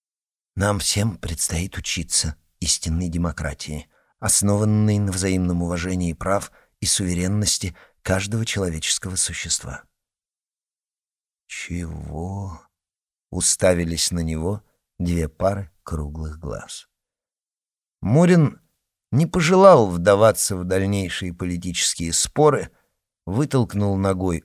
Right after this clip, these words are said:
узел, тот шмякнулся на влажную мостовую.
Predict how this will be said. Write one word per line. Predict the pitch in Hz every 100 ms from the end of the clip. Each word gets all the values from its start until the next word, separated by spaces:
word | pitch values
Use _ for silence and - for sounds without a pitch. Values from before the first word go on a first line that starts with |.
| _
узел, | 123 123 113 73 - _ _ _ _ _
тот | - -
шмякнулся | - 101 98 117 - 113 107 - 90
на | 85
влажную | 80 82 87 80 85 85
мостовую. | 82 - - 78 - 50 52